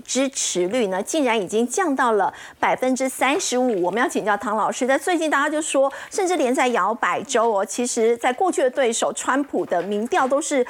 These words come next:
领先拜登的，尤其是在年轻人这一块哦。现在川普竟然还以百分之四十六的支持率领先了拜登两个百分点，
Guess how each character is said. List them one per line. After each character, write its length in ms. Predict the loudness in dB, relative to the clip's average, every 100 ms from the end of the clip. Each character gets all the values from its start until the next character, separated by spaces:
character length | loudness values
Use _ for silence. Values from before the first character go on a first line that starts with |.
| -6
领 260 | -2 -2 -2
先 260 | 0 0 0
拜 240 | 0 -2
登 180 | 0 -2
的， 80 | 0
尤 160 | 0
其 140 | 0 -2
是 120 | 0
在 160 | 0 0
年 260 | 0 0
轻 240 | 0 0 2
人 200 | 0 0
这 120 | -2
一 100 | -2 -6
块 260 | -2 0 0
哦。 100 | -2 -6 -2
现 140 | 0
在 60 | 0
川 220 | 0 -2
普 160 | 0 -2
竟 160 | 2
然 100 | 0
还 140 | 2 0
以 100 | -2
百 320 | -2 0 0
分 240 | 0 0
之 140 | 0 -2
四 260 | 0 0
十 200 | 0 0
六 160 | 0 0
的 80 | 0
支 240 | -2 -2
持 280 | -2 0 0
率 160 | 0 0
领 200 | -2 -4
先 220 | -2 0
了 80 | 0
拜 180 | 0 0
登 220 | 0 2
两 280 | 2 0 0
个 120 | -2
百 220 | 0 0
分 200 | 0 0
点， 120 | 0